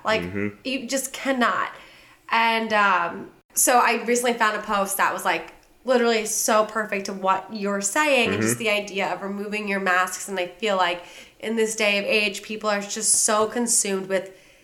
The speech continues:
Speaker 1: being this perfect online persona
Speaker 2: Yeah.
Speaker 1: so that they can attract followers. And it's like this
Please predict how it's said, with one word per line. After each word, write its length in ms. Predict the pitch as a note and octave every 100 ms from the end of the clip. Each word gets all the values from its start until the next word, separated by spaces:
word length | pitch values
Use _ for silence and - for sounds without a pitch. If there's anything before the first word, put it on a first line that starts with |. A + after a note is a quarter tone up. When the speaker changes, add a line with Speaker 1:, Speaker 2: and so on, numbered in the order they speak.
| _ _ -
Speaker 1:
being 200 | B3+ A#3
this 120 | G#3+ -
perfect 580 | - B3 A#3+ A#3+ A#3+ A3+
online 800 | G3 G3 G3 F3+ F3+ F3+ F3+ F3+ -
persona 720 | - G3 - F3+ F3 G3+ A#3+
Speaker 2:
Yeah. 300 | E3+ D2+ C#3 - -
Speaker 1:
so 160 | - A#3+
that 240 | G#3 G3+
they 220 | G#3 G3+
can 640 | G3+ G#3+ G3+ F#3+ F3+ F#3+ F3+ - -
attract 480 | C4 - C#4 A#3+ -
followers. 800 | - D4+ C#4+ B3+ A3+ G#3+ G3+ G3+
And 180 | G3+ - - - - - -
it's 160 | - B3+
like 120 | B3+
this 320 | C4+ - -